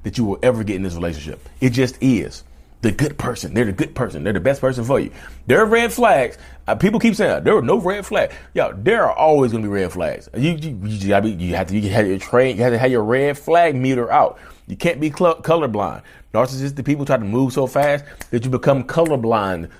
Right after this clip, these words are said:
to the red flags. The red flags look green. They look blue. They look pink if they move real fast. You like pink, don't you? You mean? That's why it is. You get airdropped at the peak of the mountain and you go downhill. You go downhill.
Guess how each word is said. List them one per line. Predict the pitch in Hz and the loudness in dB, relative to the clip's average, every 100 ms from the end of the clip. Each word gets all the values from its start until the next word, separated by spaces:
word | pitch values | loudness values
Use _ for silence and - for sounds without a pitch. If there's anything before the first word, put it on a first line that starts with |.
| - | -4
to | 139 | -2
the | 120 | 0
red | 117 120 113 | 2 2 0
flags. | 117 107 85 | 0 0 0
The | 85 | -2
red | 101 147 - | 0 0 0
flags | 147 139 104 | 2 2 0
look | 113 90 | -4 -6
green. | 80 127 98 85 | -2 -2 -2 -2
They | 101 | -4
look | 123 | -4
blue. | 80 120 104 - | -4 -4 -4 -6
They | 95 | -6
look | 123 - | -6 -6
pink | 160 135 | -6 -6
if | 90 | -6
they | 92 | -4
move | 131 95 | -2 -2
real | 85 78 | -2 -2
fast. | 90 101 - | 0 -2 -2
You | 113 | -4
like | 151 180 | -2 -4
pink, | - - | -8 -6
don't | 101 - | -8 -8
you? | 71 - - - | -12 -16 -18 -2
You | 117 | 0
mean? | 123 143 - - - - - - - - - - - - - - - - - - | 0 -2 -16 -20 -20 -20 -20 -20 -20 -18 -18 -18 -18 -20 -20 -18 -18 -18 -12 0
That's | 165 | 4
why | 226 | 4
it | 214 | 4
is. | 247 110 107 | 2 2 2
You | |
get | 135 147 - | 2 0 2
airdropped | 147 175 139 143 - | 2 4 4 2 2
at | 127 | 0
the | 117 | 0
peak | 107 180 175 | 0 0 0
of | 139 | -2
the | 135 | 0
mountain | 139 95 - - - | 0 -2 -10 -20 -12
and | 104 | -4
you | 117 | -2
go | 107 135 135 110 | 2 2 2 0
downhill. | 117 135 127 117 123 147 117 78 - - - _ _ - - | -2 0 -2 -4 -2 0 0 -4 -8 -20 -20 _ _ -18 -4
You | 113 | 2
go | 151 147 | 4 4
downhill. | 151 139 139 151 92 65 | 2 2 2 2 0 -4